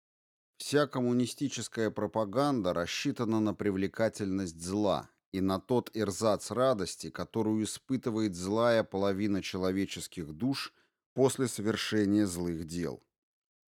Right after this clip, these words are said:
В тех странах, где коммунисты у власти, они не ограничиваются одной только пропагандой, но используют также всевозможные административные меры для подавления второй половины человеческих душ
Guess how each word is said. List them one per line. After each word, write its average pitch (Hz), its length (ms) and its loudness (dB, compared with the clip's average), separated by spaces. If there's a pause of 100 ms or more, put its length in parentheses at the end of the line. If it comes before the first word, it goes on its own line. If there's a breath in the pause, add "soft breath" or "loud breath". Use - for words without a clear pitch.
(180)
В - 60 -8
тех 147 240 0
странах, 139 600 4
где 104 200 -2
коммунисты 131 680 2
у 104 120 2
власти, 131 640 0
они 123 280 4
не 127 100 6
ограничиваются 123 1120 2
одной 113 360 2
только 113 340 0
пропагандой, 107 840 0 (420)
но 101 220 4
используют 127 640 2
также 117 320 4
всевозможные 113 880 0
административные 104 1160 0
меры 110 420 2
для 87 200 0
подавления 104 720 0
второй 104 440 2
половины 98 560 2
человеческих 92 880 -4
душ 92 420 -8